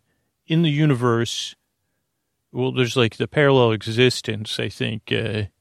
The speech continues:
and then there's the universe, maybe. All wild beings, uh, or semi-tame beings, uh,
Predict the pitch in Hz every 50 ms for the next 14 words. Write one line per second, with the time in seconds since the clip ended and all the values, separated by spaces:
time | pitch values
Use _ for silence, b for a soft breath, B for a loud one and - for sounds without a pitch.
0 | _ - 135 127 117 117 123 123 120 120 - 131 131 131 131 131 120 135 135 127
1 | - - 139 135 135 135 135 127 131 131 127 - _ _ _ _ _ _ _ _
2 | _ _ _ _ _ _ _ _ _ _ - - 139 143 151 151 156 151 143 131
3 | 120 117 123 120 120 123 127 127 120 113 113 120 123 120 123 123 123 123 131 135
4 | 139 135 - - - 135 117 120 123 127 120 120 113 107 - - 143 123 127 120
5 | 113 - - 143 127 127 127 120 120 120 123 123 123 123 123 120 - - 123 113
6 | 120 117 110 107